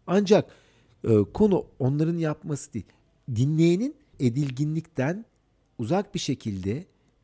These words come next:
pasiflikten uzak bir şekilde aktif olması gerekir. Etken olması gerekir ve etkileşimli olduğunda, karşılıklı olduğunda bir sonuç çıkacak olduğuna inanıyorum. Ee, kimi zaman, e, bizim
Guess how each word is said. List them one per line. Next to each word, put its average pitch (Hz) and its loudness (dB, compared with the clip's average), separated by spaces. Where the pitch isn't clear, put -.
pasiflikten 139 -2
uzak 170 -8
bir - -20
şekilde - -12
aktif - -4
olması 92 -12
gerekir. - -18
Etken 160 -6
olması 113 -6
gerekir 127 -10
ve 160 -4
etkileşimli 160 0
olduğunda, 123 -4
karşılıklı 127 -6
olduğunda 151 -2
bir 147 -8
sonuç 139 -4
çıkacak - -6
olduğuna 98 -4
inanıyorum. 90 -14
Ee, - -6
kimi 196 -4
zaman, 139 0
e, - -8
bizim - -20